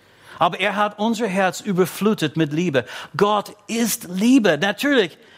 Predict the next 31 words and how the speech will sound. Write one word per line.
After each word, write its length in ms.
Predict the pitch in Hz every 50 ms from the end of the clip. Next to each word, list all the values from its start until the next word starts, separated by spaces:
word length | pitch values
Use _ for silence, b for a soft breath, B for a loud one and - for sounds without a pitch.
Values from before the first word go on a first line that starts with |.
| b b
wenn 140 | - 202 220
wir 180 | 208 233 208 190
reden 240 | 226 240 233 220 185
von 160 | 214 214 208
Gottes 400 | 208 220 208 208 208 202 165 143
D 220 | 175 226 226 220
N 140 | 214 220 214
A, 160 | 226 247 220
sein 260 | - - 202 208 202
D 140 | 165 220 226
N 160 | 208 208 208
A 100 | 214 220
ist 400 | 226 208 196 190 175 - - - - -
Liebe. 920 | 170 190 202 208 214 226 254 262 262 254 202 208 202 175 143 123 110 - - - B B B B B B B B B -
Diese 240 | - 226 208 180 220
göttliche 480 | 170 156 233 247 - 214 220 220 - 214
Natur 400 | 220 220 214 220 220 233 226 220
ist 320 | 196 196 190 165 - - -
Liebe. 640 | - 160 165 185 214 220 220 180 156 143 120 110 110 110 - - b b b b b b b b b b b b b b b _ _ _ _ _ _ _
Halleluja. 600 | - - 180 180 180 180 170 165 165 156 151 156
Und 140 | 156 147
du 120 | 165 226 190
bist 400 | 214 226 202 - - - - - b b b b b b b b b b _
ein 340 | 170 175 175 170 170 160 151 - _ _
geliebtes 720 | - 185 185 180 170 165 175 214 220 - - 214 196 - -
Kind. 380 | - 196 196 202 202 208 - - - _ _ _ _ _ B B B B B B
Und 140 | 160 170 190
du 40 |
bist 180 | 202 220 - -
auch 220 | 208 214 208 208
ein 260 | 185 175 175 175 175